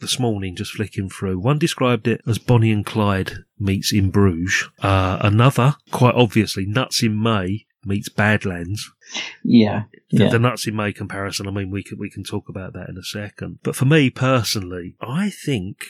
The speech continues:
Speaker 1: it's, it's more Alan Bennett and Victoria Wood going on a killing spree.
Speaker 2: Yeah, I completely get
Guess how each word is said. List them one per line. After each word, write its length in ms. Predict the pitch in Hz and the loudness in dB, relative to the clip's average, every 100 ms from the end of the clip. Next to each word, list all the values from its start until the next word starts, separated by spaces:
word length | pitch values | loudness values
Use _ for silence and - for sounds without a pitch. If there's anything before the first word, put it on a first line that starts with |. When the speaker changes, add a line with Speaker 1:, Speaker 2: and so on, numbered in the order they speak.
| _ _ | _ _
Speaker 1:
it's, 280 | 120 123 - | -12 -10 -8
it's 160 | 135 - | -8 -4
more 180 | 117 120 | -2 -2
Alan 280 | 127 117 | -2 -2
Bennett 260 | 104 117 110 | -4 -4 -4
and 100 | 101 | -6
Victoria 520 | 113 - 120 107 101 | -8 -8 -4 -2 -4
Wood 280 | 101 120 104 | -4 -4 -4
going 280 | 101 92 90 | -6 -10 -10
on 100 | 92 | -14
a 60 | |
killing 300 | 95 110 98 90 | -14 -12 -12 -14
spree. 380 | - - - _ | -18 -18 -20 _
Speaker 2:
Yeah, 400 | - 139 131 113 110 | 0 4 4 4 0
I 300 | 120 117 113 | -2 -2 -2
completely 480 | 110 107 131 117 110 | -4 0 -2 0 0
get 220 | 117 - | 2 0